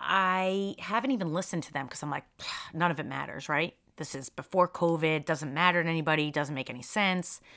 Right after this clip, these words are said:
But it does. I listened back to this episode, and, uh, so this one that you're gonna listen to is with my man, Brian McCarthy.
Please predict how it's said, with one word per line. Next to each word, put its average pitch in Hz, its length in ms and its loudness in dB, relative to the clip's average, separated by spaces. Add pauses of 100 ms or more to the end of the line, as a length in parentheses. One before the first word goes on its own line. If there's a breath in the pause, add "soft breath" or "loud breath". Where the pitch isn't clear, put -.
(800 loud breath)
But 208 140 6
it - 160 -10
does. - 540 -12 (680 loud breath)
I 269 320 4
listened 214 380 0
back 160 220 2
to - 100 -10
this 165 180 -2
episode, 139 560 -4 (300)
and, 170 240 2
uh, 151 400 6
so - 160 -6
this 170 180 -6
one 226 140 2
that 220 120 2
you're 180 100 -2
gonna 175 140 2
listen 170 300 0
to 135 400 -4
is 147 240 -6
with 170 320 -2
my 180 220 0
man, 151 460 0 (380)
Brian 147 220 2
McCarthy. - 520 -6